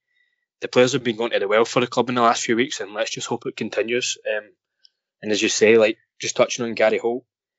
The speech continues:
is Gary Holt a good manager? Like,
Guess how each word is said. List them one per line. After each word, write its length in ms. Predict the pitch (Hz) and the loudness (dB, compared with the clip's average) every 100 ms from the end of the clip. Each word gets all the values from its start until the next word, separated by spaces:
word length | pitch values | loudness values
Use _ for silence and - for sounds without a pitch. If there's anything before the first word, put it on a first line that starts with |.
| _ _ _ _ _ _ _ _ _ - - | _ _ _ _ _ _ _ _ _ -10 -2
is 200 | 127 - | 0 2
Gary 300 | 143 131 123 | 2 4 4
Holt 260 | 120 123 - _ | 2 0 -6 _
a 160 | 120 110 | -2 -2
good 220 | - 123 | -2 -4
manager? 460 | 120 120 120 127 123 - | 0 0 0 -6 -8 -6
Like, 200 | 107 | -6